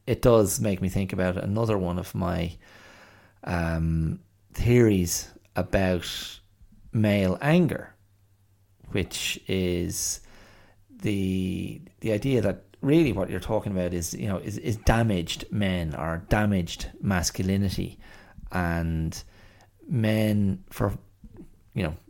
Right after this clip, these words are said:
for a variety of reasons, uh, you know, cultural, social, economic, um, you know, traditional, historic, whatever, men feeling they can't express themselves, or there isn't a place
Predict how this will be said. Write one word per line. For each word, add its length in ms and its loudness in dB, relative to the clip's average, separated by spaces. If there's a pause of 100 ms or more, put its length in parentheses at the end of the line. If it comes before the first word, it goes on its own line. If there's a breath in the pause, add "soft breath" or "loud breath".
(840)
for 220 2
a 60 2
variety 500 6
of 120 2
reasons, 720 0 (160)
uh, 400 -4
you 100 -4
know, 100 -4
cultural, 480 -6
social, 760 -4
economic, 760 -2 (800 loud breath)
um, 640 -4
you 60 -4
know, 100 -4
traditional, 600 -2
historic, 600 -2
whatever, 400 0 (460 loud breath)
men 480 2
feeling 360 2
they 100 0
can't 760 -4 (220)
express 360 0
themselves, 480 -4
or 100 -2
there 160 0
isn't 320 0
a 100 -10
place 640 -2